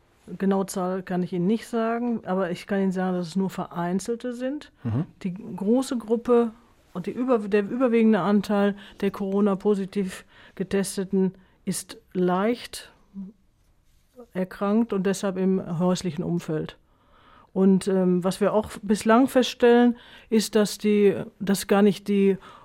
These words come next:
Speaker 1: Hochbetagten und, ähm, Bürgerinnen und Bürger betroffen sind, sondern eher die, ähm, die, so das mittlere Alter,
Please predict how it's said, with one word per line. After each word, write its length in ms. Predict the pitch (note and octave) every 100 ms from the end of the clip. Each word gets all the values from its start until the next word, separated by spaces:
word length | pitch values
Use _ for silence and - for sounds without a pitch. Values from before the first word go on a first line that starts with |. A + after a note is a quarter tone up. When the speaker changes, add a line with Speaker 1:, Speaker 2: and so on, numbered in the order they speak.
| _
Speaker 1:
Hochbetagten 1000 | G3+ G#3+ - G#3 G#3+ G#3 A3 A3+ - B3
und, 360 | A#3 G3+ G3 - - - -
ähm, 600 | G3 G3 F#3 F#3+ F#3 - - - _
Bürgerinnen 400 | G3+ G#3 G3 G3
und 180 | G3 F#3
Bürger 600 | G3 G#3 A#3+ B3+ B3+ C4+ A#3
betroffen 460 | A#3 A#3 A#3+ B3
sind, 280 | A3 A3+ A3+
sondern 340 | G#3+ G#3+ G#3 G#3
eher 460 | A3 G#3+ G#3+ G#3+ G#3 - - - -
die, 240 | G3+ G3+
ähm, 560 | F#3+ F#3+ F#3+ F#3+ F#3 F3 - - - - - -
die, 240 | G3 F#3+ G#3
so 160 | G#3 G3
das 160 | F#3
mittlere 480 | G#3+ A#3+ D4 C4+ C4
Alter, 640 | A#3 B3 C4+ C#4 C4 B3